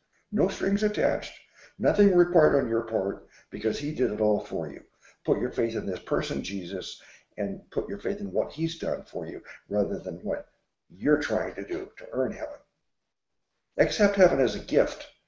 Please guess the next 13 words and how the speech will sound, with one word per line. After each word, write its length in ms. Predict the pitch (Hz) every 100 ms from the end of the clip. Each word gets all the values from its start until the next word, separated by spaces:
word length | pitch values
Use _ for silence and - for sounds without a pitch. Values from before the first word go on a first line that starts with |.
| _ - - _
rather 300 | 117 117 113
than 300 | 101 90 85 - -
a 60 | 101
reward 680 | 85 90 90 127 101 82 85
for 180 | 82
all 180 | 110 107
your 140 | 85 90
hard 260 | 98 82
work. 260 | 87 98 - - _ _ _ _ _ _ _ _ - -
When 140 | 107
you 100 | 120
do 180 | 139 214
that, 340 | 110 87 95